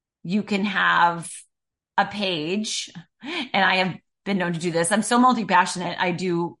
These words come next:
a, so many things. And sometimes you could land on my page. I'm dialing all this in,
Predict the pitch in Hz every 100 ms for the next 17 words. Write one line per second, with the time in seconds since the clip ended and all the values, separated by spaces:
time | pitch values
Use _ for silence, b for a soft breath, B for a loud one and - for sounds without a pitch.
0 | - 175 165 165 196 185 170 165 175 170
1 | 185 233 B B B - 226 180 220 214
2 | 190 165 - 202 190 196 196 170 156 147
3 | 208 165 165 202 208 - _ _ 175 180
4 | 190 185 175 160 156 165 160 127 202 214